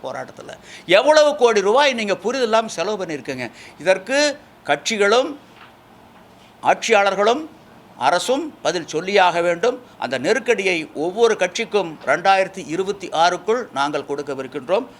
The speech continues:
ஒரு தீர்வை பெறுவதற்கு இது அருமையான நேரம், அருமையான தருணம்.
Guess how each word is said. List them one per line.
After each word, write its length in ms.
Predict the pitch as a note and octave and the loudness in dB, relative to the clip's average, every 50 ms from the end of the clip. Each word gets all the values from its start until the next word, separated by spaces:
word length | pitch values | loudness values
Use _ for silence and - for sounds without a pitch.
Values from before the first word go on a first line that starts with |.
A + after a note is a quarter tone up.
| - - - - - | -20 -20 -20 -18 -10
ஒரு 320 | - C#3 C#3 C#3 B2+ B2+ B2+ - - - - - | -6 -4 -4 -4 -4 -6 -10 -14 -20 -16 -10 -6
தீர்வை 520 | G#3+ B3 C4 B3+ B3 B3+ C4+ C#4+ C4+ C4+ - - - - | -4 -2 -2 0 2 2 2 2 0 -4 -8 -14 -8 -2
பெறுவதற்கு 680 | F#3+ G3+ G#3+ G#3 G#3 G3+ F#3+ F#3 F#3 F3+ E3 D3 C#3 - | 0 2 4 4 4 2 0 0 -2 -2 -2 -2 -4 -6
இது 220 | C#3+ D3+ D#3+ D#3 | -6 -4 -4 -2
அருமையான 600 | - A#2 C#3 D#3 F3 F3 F3 F3 F3 F#3 F#3+ G3 | -2 0 0 -2 -2 -2 -2 0 2 2 2 0
நேரம், 380 | D#3 C#3+ C#3+ D3 D3 F3 A3 A3+ - - | -2 -2 0 0 0 0 -2 -4 -6 -6
அருமையான 500 | A#2+ C3+ C#3+ C#3 D3 D3 D3 D#3 D3+ C3 | -4 -4 -4 -4 -4 -4 -4 -2 -4 -4
தருணம். 480 | - - B2+ C3 C3+ D#3+ G3+ C#4 B3+ | -4 -2 -4 -2 0 -2 -4 -4 -6